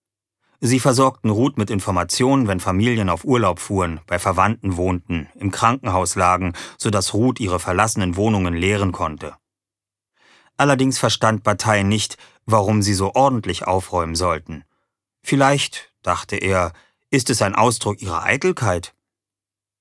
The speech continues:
Ruth war schwer zu durchschauen. Durch eine alte Katze, die er an einem Vormittag im Treppenhaus eines Neubaus in Lenzheim traf, kam er der Wahrheit auf die Spur, als er mit den Reinigern auf dem Weg in den fünften Stock war.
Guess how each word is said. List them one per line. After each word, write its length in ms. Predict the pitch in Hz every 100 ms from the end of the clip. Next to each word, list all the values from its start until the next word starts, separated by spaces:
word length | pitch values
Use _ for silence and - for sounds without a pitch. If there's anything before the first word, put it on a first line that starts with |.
| _ _ -
Ruth 280 | 127 143 110
war 120 | 95
schwer 380 | 85 107 107 90
zu 120 | -
durchschauen. 580 | 78 78 - 78 76 67 _ _ _ _ _ _ _ _ _ _ _ _ _ _
Durch 240 | 151 147
eine 240 | 139 135 131
alte 300 | 123 143 117
Katze, 580 | - 143 - - 85 71 -
die 120 | 98
er 80 | 90
an 100 | 90
einem 240 | 90 87
Vormittag 580 | - 117 113 98 85 85
im 140 | 85
Treppenhaus 560 | - 110 - 87 87 -
eines 320 | 90 87 -
Neubaus 560 | 107 131 110 80 80 90
in 100 | 87
Lenzheim 540 | 98 107 - 87 82
traf, 360 | - 95 92 - - - _
kam 240 | - 131 123
er 80 | 101
der 160 | 92
Wahrheit 360 | 101 110 90 80
auf 140 | 82
die 120 | -
Spur, 500 | 90 - 95 87 76 - - -
als 200 | 90 -
er 60 |
mit 160 | 87 78
den 100 | 85
Reinigern 500 | 90 101 92 87 85
auf 140 | 82
dem 180 | 92 85
Weg 180 | 98 92
in 100 | 90
den 140 | 80
fünften 360 | - 95 - 87
Stock 340 | - 98 -
war. 260 | 82 78